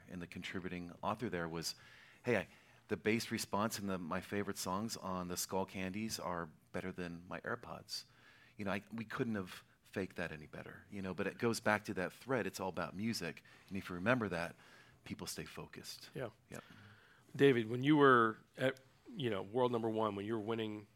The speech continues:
Speaker 2: a major championship, you were open, perhaps more so than other players, about the impact of some of these external perceptions that might have on, on just how you comport yourself on a, on a day-to-day basis and, and just some of the struggles with the pressures of, you know,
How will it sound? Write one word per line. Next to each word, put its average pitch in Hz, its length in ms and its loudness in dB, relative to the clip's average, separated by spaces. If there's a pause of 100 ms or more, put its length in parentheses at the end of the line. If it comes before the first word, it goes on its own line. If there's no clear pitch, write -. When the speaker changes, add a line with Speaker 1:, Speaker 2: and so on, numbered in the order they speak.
(160)
Speaker 2:
a 117 40 -12
major 110 240 -2
championship, 110 640 -4
you 131 140 0
were 104 280 2
open, 113 280 -2
perhaps 113 280 0
more 113 200 0
so 110 160 -2
than 104 160 -6
other 117 160 0
players, 107 460 2
about 104 220 -2
the 110 140 -12
impact 117 640 -4
of 101 140 -10
some 113 180 -6
of 101 60 -6
these 101 240 -8
external 104 380 -8
perceptions 101 680 -10 (640)
that 113 120 -2
might 117 160 4
have 117 320 4
on, 110 340 0
on 117 160 -2
just 127 180 -4
how 117 200 0
you 113 440 -4
comport - 380 -2
yourself 110 400 -2
on 113 120 -2
a, 113 40 -2 (100)
on 110 80 -4
a 104 60 -6
day-to-day 107 380 -2
basis 123 400 -4
and, 110 180 -8 (340)
and 113 100 -6
just 120 160 -2
some 135 140 2
of 123 140 -2
the 120 100 2
struggles 120 460 0
with 131 160 -2
the - 60 -6
pressures 104 540 -2
of, 101 260 -6 (460)
you 117 80 -2
know, 104 140 -2